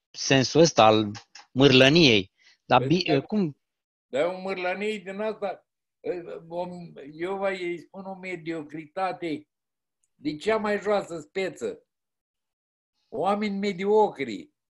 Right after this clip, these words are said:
Speaker 2: Adrian Năstase, șef de bandă. El a fost cel, dacă ar trebui ca să-l, să-l, să-l judece, să-l condamne pe,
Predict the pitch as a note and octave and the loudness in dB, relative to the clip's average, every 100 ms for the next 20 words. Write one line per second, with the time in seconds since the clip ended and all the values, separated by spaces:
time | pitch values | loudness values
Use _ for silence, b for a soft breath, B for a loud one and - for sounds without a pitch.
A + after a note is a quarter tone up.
0 | _ _ _ _ _ C3 D3 D#3 F3+ F#3+ | _ _ _ _ _ -6 -4 -4 -4 -6
1 | F#3 F3 - - G3+ E3+ B2+ A2 - _ | -8 -10 -8 -2 0 -2 -8 -12 -12 _
2 | _ _ _ - - A#3 A3 G3+ G3 F#3 | _ _ _ -10 2 4 4 0 -2 4
3 | G#3+ F#3 C3 A2+ - _ _ _ _ _ | 4 4 0 -2 -4 _ _ _ _ _
4 | _ _ _ _ _ E3+ A3 A3 F3+ - | _ _ _ _ _ 2 4 6 4 2
5 | F#3 F3+ F3+ E3 D3 B2 - F3 F3+ F#3 | 0 0 0 -2 -2 -10 -2 0 2 0
6 | F3 F#3 G3+ G#3+ E3 _ _ _ _ - | -2 -2 -2 -2 -6 _ _ _ _ -2
7 | E3+ D#3 F3+ E3+ D3+ D#3+ D#3 D3 C3+ D#3 | 0 2 0 0 -2 -2 -2 -4 -4 -2
8 | D3+ B2+ D3 A#2+ G3+ F#3 E3 D#3 D3+ C#3+ | -2 -6 -10 -6 -6 -4 -6 -8 -10 -12
9 | C#3+ D#3 D3+ F3 E3+ D#3+ D3+ D3+ - | -4 -2 0 -2 -4 -6 -4 -6 -8